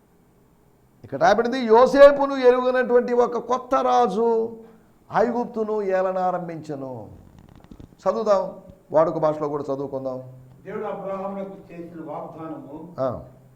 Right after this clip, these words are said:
Speaker 2: ఫలించే సమయం దగ్గరకు వచ్చింది.
Speaker 1: వాగ్దానము ఫలించే సమయం వచ్చేసింది.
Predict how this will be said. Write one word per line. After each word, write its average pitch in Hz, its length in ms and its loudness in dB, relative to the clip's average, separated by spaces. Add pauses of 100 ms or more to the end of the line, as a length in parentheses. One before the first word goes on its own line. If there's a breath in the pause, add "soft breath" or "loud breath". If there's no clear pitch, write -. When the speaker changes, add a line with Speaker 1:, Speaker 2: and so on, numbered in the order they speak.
(100)
Speaker 2:
ఫలించే 226 500 -12
సమయం 190 440 -12
దగ్గరకు 175 460 -10
వచ్చింది. 151 600 -14
Speaker 1:
వాగ్దానము 269 580 6
ఫలించే 262 480 8
సమయం 254 320 6
వచ్చేసింది. 226 960 -4